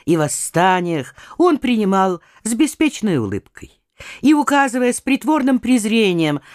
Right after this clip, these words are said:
на какой-нибудь местный провинциальный продукт,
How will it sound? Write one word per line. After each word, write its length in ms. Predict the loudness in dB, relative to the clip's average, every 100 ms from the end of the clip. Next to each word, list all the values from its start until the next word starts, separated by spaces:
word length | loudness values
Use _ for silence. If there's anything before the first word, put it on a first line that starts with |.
| -2
на 160 | -2
какой-нибудь 600 | 0 0 0 2 0 -4 -8 -6 2
местный 720 | 4 2 0 -4 -2 -2 -6 _
провинциальный 720 | -2 0 0 0 0 0 0 -2
продукт, 680 | -2 0 0 -2 -14 _